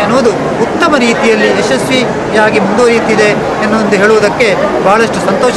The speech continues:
ಆಗ್ತಾ ಇದೆ. ಇನ್ನು ಬರುವ ದಿನಗಳಲ್ಲಿ ನಾಡಿನ ಸಮಸ್ತ ಭಗವದ್ ಭಕ್ತರನ್ನ ಅತ್ಯಂತ ಪ್ರೀತಿ, ವಿಶ್ವಾಸ, ಅಭಿಮಾನದಿಂದ ಶ್ರೀ ಪೆರ್ನಿ ಮುಚ್ಚಿಲೋಟು ಭಗವತಿ ಅಮ್ಮನವರ ಶ್ರೀ ನಡೆಗೆ ಕಳೆಯಾಟ ಸಮಿತಿಯ ಪರವಾಗಿ ಹಾರ್ದಿಕವಾಗಿ ಸ್ವಾಗತಿಸ್ತಾ ಇದ್ದೀನಿ.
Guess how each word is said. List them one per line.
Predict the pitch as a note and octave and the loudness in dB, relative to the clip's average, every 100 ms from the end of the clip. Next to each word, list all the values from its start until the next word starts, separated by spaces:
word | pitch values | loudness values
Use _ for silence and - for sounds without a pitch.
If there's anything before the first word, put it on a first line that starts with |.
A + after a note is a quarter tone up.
| A#3 | 0
ಆಗ್ತಾ | A3 A3+ | 0 0
ಇದೆ. | G#3+ A3 - - F#3+ | 2 0 0 -2 0
ಇನ್ನು | G3+ F3+ | 0 2
ಬರುವ | A3+ A#3+ G3+ | 2 2 2
ದಿನಗಳಲ್ಲಿ | A3+ C4 C4+ C#4 A3+ C#4+ D4+ F#3+ | 0 2 2 2 0 0 0 2
ನಾಡಿನ | G#3+ A#3 A3+ G3+ | 2 2 0 0
ಸಮಸ್ತ | C4 D4+ - C#4+ G#3 - - - F3 | 0 -2 0 0 0 0 -2 0 0
ಭಗವದ್ | G#3+ A#3 F#3+ - | 2 2 2 0
ಭಕ್ತರನ್ನ | - C4 A#3+ G#3+ F3 - - | 0 2 2 2 0 -2 -4
ಅತ್ಯಂತ | F3 - D#4 F4 A4 B3 F#3 - A#3 | -4 -2 -2 0 0 0 0 -2 0
ಪ್ರೀತಿ, | A#3+ C4+ C4 A3+ G#3+ A#3 | 0 0 0 0 0 -2
ವಿಶ್ವಾಸ, | - A#3+ A3 - F#3 | -2 -2 -2 -2 -2
ಅಭಿಮಾನದಿಂದ | A#3 C#4 C#4+ G#3+ G#3 F#3+ G3 D4 - | 0 0 0 0 0 2 0 0 -2
ಶ್ರೀ | C4 C4+ B3+ | 0 0 0
ಪೆರ್ನಿ | A#3+ A#3+ A3+ | 0 0 0
ಮುಚ್ಚಿಲೋಟು | - A#3+ A#3+ - | 0 2 2 2
ಭಗವತಿ | A3 A#3 A#3 A3+ G#3 | 2 2 2 0 0
ಅಮ್ಮನವರ | A#3 A3 G#3+ G#3 | 0 0 0 0
ಶ್ರೀ | G#3 G#3+ G#3 | -2 -2 0
ನಡೆಗೆ | C4 C4 G3 - - | 0 2 0 -2 -4
ಕಳೆಯಾಟ | A#3 A#3 A#3 A3+ A3 | 0 2 2 0 -2
ಸಮಿತಿಯ | G#3+ B3 A3+ - | 0 0 0 0
ಪರವಾಗಿ | G#3 B3+ A#3+ G#3 G#3+ - F#3+ | 2 2 0 0 0 -2 0
ಹಾರ್ದಿಕವಾಗಿ | C4 A3 B3+ A3+ G3+ F#3+ G3+ F3+ - - | -2 0 0 2 2 2 0 -2 -2 0
ಸ್ವಾಗತಿಸ್ತಾ | A3 G#3 - - D#3 | 0 0 -2 -2 -2
ಇದ್ದೀನಿ. | - | -4